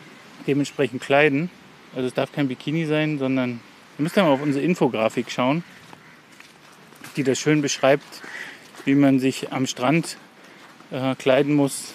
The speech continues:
und wie man das auch in einem maledivischen Dorf tut. Aber wir wechseln zur anderen Seite. Ist immer lustig, wenn die Malediver sagen, zur anderen Seite der Insel. Zum Glück ist die Insel ja nicht rund.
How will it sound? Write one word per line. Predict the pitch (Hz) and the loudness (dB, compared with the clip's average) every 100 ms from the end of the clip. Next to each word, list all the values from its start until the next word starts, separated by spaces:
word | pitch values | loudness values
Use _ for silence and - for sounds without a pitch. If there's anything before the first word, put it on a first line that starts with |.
| - | -10
und | 131 117 - | -6 -6 0
wie | 131 | 2
man | 127 127 123 | 4 2 0
das | 117 | -2
auch | - 127 123 | 0 0 2
in | 143 127 | -2 -2
einem | 131 131 127 120 110 - - | -2 0 2 0 -4 -10 -4
maledivischen | 123 123 135 135 131 | -2 2 0 0 2
Dorf | 120 135 - | 4 2 0
tut. | - 90 - - - - | -10 -10 -12 -20 -20 -12
Aber | 151 180 | -4 0
wir | 180 190 190 - - - - - - - - | 2 4 2 0 -12 -20 -20 -20 -20 -16 -2
wechseln | 165 - - 202 202 190 175 - - - - - - | -2 -2 -2 0 0 -2 -8 -16 -14 -14 -16 -18 -4
zur | 160 | -4
anderen | - 196 202 | 0 0 2
Seite. | 175 165 170 220 214 - - - - - | 4 2 4 0 0 -6 -20 -20 -20 -12
Ist | - | -4
immer | 131 | 0
lustig, | 151 165 139 - | 0 0 -4 -2
wenn | 127 123 | 0 2
die | 120 - - - - - | 2 -2 -18 -18 -20 -6
Malediver | 135 135 143 | -2 0 0
sagen, | 135 135 120 | 2 0 0
zur | 120 | -4
anderen | 123 151 156 | 0 2 2
Seite | 127 127 139 | 2 2 0
der | 143 147 | 0 0
Insel. | 131 156 175 160 - - - - - - - - - - - - - - - - | 0 0 0 0 -6 -18 -20 -20 -20 -20 -20 -20 -20 -20 -20 -20 -16 -14 -12 -8
Zum | - | -4
Glück | 127 143 | 0 0
ist | 139 - | -2 -4
die | 143 | -2
Insel | 143 143 | 0 2
ja | 127 | 2
nicht | 127 117 | 2 0
rund. | 120 135 151 | 0 2 0